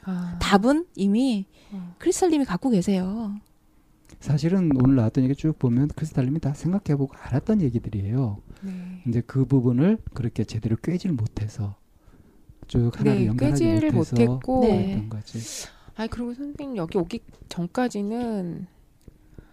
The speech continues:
Speaker 1: 이면을 포기하고 살 수는 없는데 방법을 알려주시니까 안 가본 길을 그렇게, 예, 감,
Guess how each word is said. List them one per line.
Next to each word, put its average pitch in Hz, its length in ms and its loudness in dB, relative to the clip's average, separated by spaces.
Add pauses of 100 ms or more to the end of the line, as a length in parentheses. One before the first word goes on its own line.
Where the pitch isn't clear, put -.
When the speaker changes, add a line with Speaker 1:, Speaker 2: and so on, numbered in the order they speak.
(1400)
Speaker 1:
이면을 285 600 8 (520)
포기하고 381 680 4
살 - 260 6
수는 302 640 2 (1200)
없는데 233 960 4 (200)
방법을 269 540 4
알려주시니까 190 1800 0
안 208 340 0
가본 208 460 -2
길을 185 240 0
그렇게, 180 880 -4 (1600)
예, 185 440 -2 (260)
감, - 340 -8